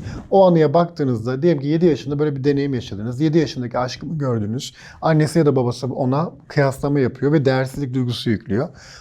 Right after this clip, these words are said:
O aşkıma gözleriniz kapalı şunu söyleyeceksiniz. "Aşkım, sen şu an çocuksun. Annen ya da baban kimse işte onlar sana şu duyguları atıyorlar. Değersizlik, dışlanma ve kıyaslama.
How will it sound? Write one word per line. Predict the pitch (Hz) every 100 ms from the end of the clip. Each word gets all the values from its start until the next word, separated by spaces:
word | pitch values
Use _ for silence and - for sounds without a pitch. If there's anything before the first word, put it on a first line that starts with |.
| -
O | 240 247
aşkıma | 202 - 151
gözleriniz | 143 180 165 165 147
kapalı | - 196 170 190
şunu | 185
söyleyeceksiniz. | 170 123 104 101 - - - - _ - -
"Aşkım, | 170 - - 110 - _ _ _
sen | - 156
şu | 156 147
an | 123
çocuksun. | 123 147 165 - 143 - _ _ _ _ _ _ - - -
Annen | 156 139 113
ya | 104
da | 107
baban | 104 101 98 110
kimse | 123 113 - -
işte | - - -
onlar | 104 98 107 147 - - _
sana | - 147
şu | 143 143
duyguları | 127 113 117 117
atıyorlar. | 120 - 156 147 143 143
Değersizlik, | - 107 107 - - 101 107 -
dışlanma | - - 110 110
ve | 107
kıyaslama. | - 110 104 - 120 139 170